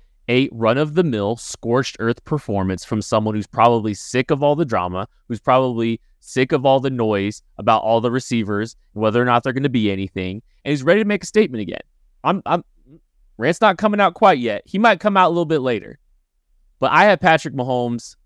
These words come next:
as the player to watch on this because it's gonna be fascinating to watch him navigate a, a lot of new players and find success. I think he's going to. I think it's gonna be a lot of fun to watch him, uh, in week one. I can't wait.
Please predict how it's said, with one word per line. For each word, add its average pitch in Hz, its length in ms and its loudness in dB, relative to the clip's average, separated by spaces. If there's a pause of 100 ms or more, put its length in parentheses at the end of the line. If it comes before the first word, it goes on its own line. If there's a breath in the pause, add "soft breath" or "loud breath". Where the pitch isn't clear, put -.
(200)
as 117 140 0
the 110 80 -6
player 117 200 0
to 110 100 0
watch 104 300 2
on 98 80 -2
this 95 220 -4
because 104 420 -2
it's 127 160 0
gonna 156 140 0
be 143 100 -2
fascinating 127 600 0
to 110 60 0
watch 107 300 2
him 104 100 -4
navigate 101 520 0 (260)
a, 107 260 -2
a 107 120 2
lot 104 300 2
of 123 80 0
new 120 120 -2
players 113 560 0 (300)
and 113 120 -4
find 120 240 4
success. - 520 -4
I 110 60 0
think 131 220 -2
he's 117 140 -2
going 107 280 0
to. 131 260 -2
I 117 80 -2
think 147 100 2
it's 110 80 -4
gonna 104 140 -4
be 98 200 -2
a 82 60 -6
lot 85 480 0 (100)
of 90 180 -10 (120)
fun 85 380 -2 (300)
to 107 120 -4
watch 90 380 0
him, 87 340 -6 (420)
uh, 85 300 0
in 95 140 -4
week 90 240 -2
one. - 240 -12 (260)
I 95 100 -4
can't - 300 -8
wait. - 180 -10